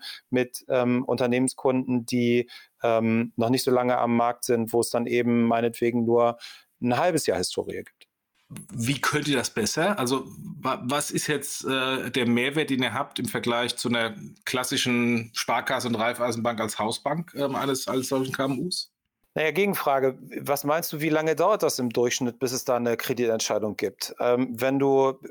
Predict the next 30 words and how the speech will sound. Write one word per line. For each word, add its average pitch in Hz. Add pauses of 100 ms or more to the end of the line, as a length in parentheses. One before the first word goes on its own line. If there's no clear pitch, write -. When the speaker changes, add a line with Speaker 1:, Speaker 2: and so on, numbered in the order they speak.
Speaker 1:
wenn, 127
wenn 139
ich 170
in 139
meine 170
Historie 170
gucke, 147
dann 143
ist 139
das 151
was, 147
was 139
du 147 (460)
also 127
mal 139
auf 139
jeden 180
Fall 156
in 131
Wochen 110
gemessen 95
hast. - (120)
Unsere 170
Kreditentscheidungsgeschwindigkeit 131
rechnen 131
wir 139
in 131
Minuten. 131
Das -
heißt, 127